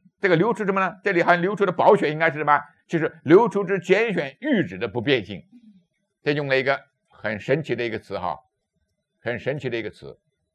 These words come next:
对，当然流出的宝血当然是在其中的，是上帝的很重要的一个伟大的救恩哈，就是伟大的救恩。所以我们要明白，所以怎么呢？好，第一，第二，也在乎耶稣的功德和代求的效力，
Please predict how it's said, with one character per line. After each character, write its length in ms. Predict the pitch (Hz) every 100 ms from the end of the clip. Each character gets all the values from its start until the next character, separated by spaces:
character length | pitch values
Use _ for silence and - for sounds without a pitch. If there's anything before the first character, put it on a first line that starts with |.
| _ _ _ _ _ _ _ _ _ _ _ _ _ _ _
对， 260 | - 120 95
当 120 | 139
然 100 | 139
流 120 | 135
出 40 | 139
的 80 | 143
宝 240 | 110 147
血 160 | 127 98
当 160 | 123
然 80 | 113
是 80 | 113
在 120 | 110
其 200 | 98 113
中 180 | 113 117
的， 200 | 98 _ _ _ _ _
是 80 | -
上 240 | 117 147 123
帝 120 | 120
的 80 | 104
很 200 | 101 101
重 140 | 156
要 80 | 131
的 100 | 110
一 80 | 110
个 200 | 107 -
伟 220 | 107 95
大 200 | 127 117
的 240 | 101 85 - -
救 160 | 160 139
恩 220 | 139 139
哈， 240 | 107 92 - _ _
就 100 | -
是 80 | 120
伟 180 | 127 110
大 100 | 123
的 80 | 120
救 160 | 113 117
恩。 240 | 107 110 _ _ _
所 120 | - 226
以 20 |
我 20 |
们 80 | 233
要 60 |
明 240 | 208 190 196
白， 340 | 170 160 - _ _
所 160 | 226
以 60 | 240
怎 80 | 214
么 80 |
呢？ 120 | 202 175
好， 400 | 143 170 185 - -
第 220 | 220 220
一， 100 | 196
第 140 | 175 262
二， 180 | 185 -
也 160 | 151
在 140 | 165 220
乎 140 | 214
耶 120 | 226
稣 140 | 220 233
的 80 |
功 340 | 220 262 262 247
德 140 | 175
和 140 | 170 170
代 440 | - 269 202 143
求 240 | 120 -
的 80 | 147
效 260 | 151 175 143
力， 260 | 139 -